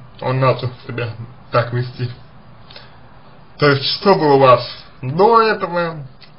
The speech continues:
А, было ли что-то вообще у вас до этого? А, жили, жили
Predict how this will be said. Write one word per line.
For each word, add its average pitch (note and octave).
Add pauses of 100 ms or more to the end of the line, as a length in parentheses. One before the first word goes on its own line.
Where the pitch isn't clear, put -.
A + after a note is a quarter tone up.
А, B2
было E3
ли D3
что-то D3+
вообще C3+
у B2+
вас B2+ (1400)
до C3
этого? C#3 (1400)
А, A#2+
жили, D#3+
жили D3